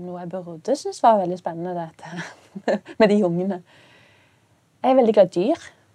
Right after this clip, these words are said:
Jeg har hatt, vokst opp med masse hester og katter, og, og hund har jeg hatt, og det kommer så naturlig for meg.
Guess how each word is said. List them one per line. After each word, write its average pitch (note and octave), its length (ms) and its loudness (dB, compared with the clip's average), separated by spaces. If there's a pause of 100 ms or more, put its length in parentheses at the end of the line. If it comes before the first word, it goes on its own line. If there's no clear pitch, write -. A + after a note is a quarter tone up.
(280)
Jeg A#3 120 -4
har G#3 120 0
hatt, G3+ 200 -6
vokst F#3+ 200 -6
opp G3+ 80 -8
med F#3+ 140 -4
masse F3 180 -12
hester F3+ 480 -10
og F3+ 80 -10
katter, - 400 -12
og, F3 480 -12
og E3+ 220 -14
hund G3+ 260 -4
har G3 140 -6
jeg E3+ 80 -8
hatt, - 260 -20
og D#3 180 -20 (1080)
det G3 220 4
kommer G#3 300 4
så G3 220 -2
naturlig G3+ 500 -6
for F3+ 160 -20
meg. E3+ 140 -20